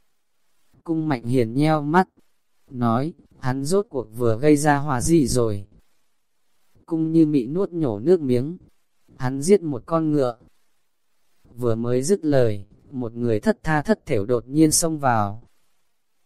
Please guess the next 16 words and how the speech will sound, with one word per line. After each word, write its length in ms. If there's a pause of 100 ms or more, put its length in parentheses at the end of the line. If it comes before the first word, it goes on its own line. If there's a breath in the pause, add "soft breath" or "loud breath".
(440)
Tổng 200
tiêu 220
đầu, 340 (240)
chịu 220
không 300
nổi 180
nha. 460 (1120)
Không 260
có 160
thời 200
gian 280
để 180
nghiên 220
cứu 240
nguyên 260
nhân, 280